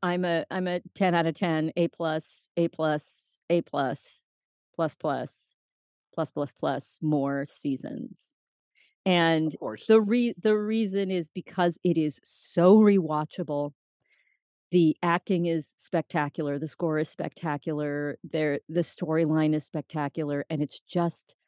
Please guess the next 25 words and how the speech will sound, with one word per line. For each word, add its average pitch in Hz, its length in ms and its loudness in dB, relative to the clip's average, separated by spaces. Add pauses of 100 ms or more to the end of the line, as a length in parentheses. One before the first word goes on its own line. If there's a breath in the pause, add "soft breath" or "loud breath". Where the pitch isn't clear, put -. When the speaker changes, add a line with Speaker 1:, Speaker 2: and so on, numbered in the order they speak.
(880)
Speaker 1:
fun. 165 380 -16 (180)
It's 175 160 -8
a 202 40 -2 (180)
Speaker 2:
Yeah. 160 140 -2
Speaker 1:
ride 175 280 -4
you 175 120 -8
wanna 170 240 -4
get 151 220 -6
on 147 280 -4 (140)
over 143 340 -6
and 135 80 -6
over - 320 -10
again. - 380 -12 (840)
Speaker 2:
So, 156 340 -10 (400)
actually, 180 320 -4 (120)
I 202 100 -2
think 208 180 -4
this 220 140 0
is - 40 -20
the - 60 -4
most 175 180 -2
important 151 400 -6
question 147 380 -6
on 175 160 -6
this, 208 340 -10